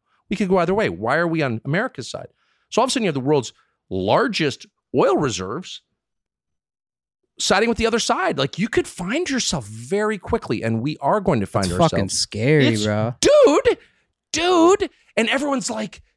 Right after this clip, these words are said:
Speaker 1: and the childishness of the analysis, it's like, "Are you for Russia?" <laughs> Putin's bad. Yeah, he's bad. Everybody's bad. They're all bad. I've
Speaker 2: Yeah.
Speaker 1: interviewed a bunch of world leaders. One thing I can say about them all, bad.
Speaker 2: Yeah.
Speaker 1: <laughs> Not gonna babysit my kids.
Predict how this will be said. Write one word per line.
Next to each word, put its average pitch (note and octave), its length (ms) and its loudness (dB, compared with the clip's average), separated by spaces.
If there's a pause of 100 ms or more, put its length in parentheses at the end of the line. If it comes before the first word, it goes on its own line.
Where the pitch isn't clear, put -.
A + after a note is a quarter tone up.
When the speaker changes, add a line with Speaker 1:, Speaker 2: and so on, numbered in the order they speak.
(140)
Speaker 1:
and G3+ 120 0
the G3 60 0
childishness G#3+ 960 -4
of G#2+ 80 -12
the G#2 100 -8
analysis, B2+ 500 -2
it's G#2+ 160 -10
like, A2+ 220 -4 (240)
"Are G#3+ 60 4
you A#3 140 0
for - 200 -2
Russia?" C#4 400 0 (200)
<laughs> - 380 -16 (400)
Putin's F4+ 380 0
bad. B4 460 0 (380)
Yeah, C#4+ 120 2
he's A2 120 -4
bad. A2 380 -4 (300)
Everybody's E3+ 400 2
bad. G#2+ 500 -6 (300)
They're - 180 0
all F4+ 240 4
bad. A2 340 -2
I've - 160 2
Speaker 2:
Yeah. C4+ 60 -2
Speaker 1:
interviewed A#3+ 240 -2
a C4 60 -2
bunch C#4 240 -4
of C#4 60 -2
world F#3 180 0
leaders. G#2+ 260 -4 (220)
One F#3+ 120 2
thing A#3+ 100 0
I A3+ 60 -4
can G#3 80 -6
say A#3 120 -2
about A3 160 -2
them A3+ 80 0
all, - 280 -4
bad. A#2+ 300 0 (540)
Speaker 2:
Yeah. D3+ 360 4
Speaker 1:
<laughs> - 80 -20
Not G3+ 260 2
gonna G3+ 120 0
babysit E3 380 -2
my C3+ 120 -2
kids. - 560 -6